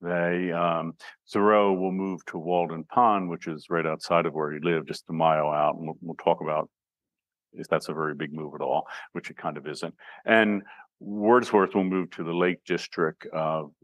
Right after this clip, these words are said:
England, which is kind of the most rural place, one of the most rural places in England at the time. He moves to a little town called Grashmere. Um, and what's interesting is, um, with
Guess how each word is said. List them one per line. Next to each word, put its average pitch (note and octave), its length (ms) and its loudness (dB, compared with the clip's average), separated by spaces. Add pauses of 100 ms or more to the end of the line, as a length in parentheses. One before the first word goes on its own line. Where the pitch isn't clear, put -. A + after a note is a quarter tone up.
England, G2 400 4
which D#2+ 180 -8
is E2+ 140 -8
kind - 180 0
of C3 80 2
the G2 60 4
most F2 300 0
rural E2+ 340 0
place, D#2+ 300 -2
one G#2+ 120 4
of A2+ 60 4
the G2 60 2
most F2 220 2
rural E2+ 220 2
places E2 400 0
in D2+ 80 -8
England D#2+ 220 -4
at - 80 -10
the D#2+ 80 -12
time. D#2 240 0
He D2+ 80 -6
moves D#2 180 -6
to - 100 -8
a D2 40 -6
little D2 160 -4
town D2 260 -6
called - 160 -10
Grashmere. D2 600 -2 (420)
Um, E2 500 2 (420)
and A2+ 480 4 (220)
what's A2+ 240 -2
interesting A2+ 800 0
is, F2+ 560 0 (140)
um, G2 420 -6 (240)
with B2 200 -2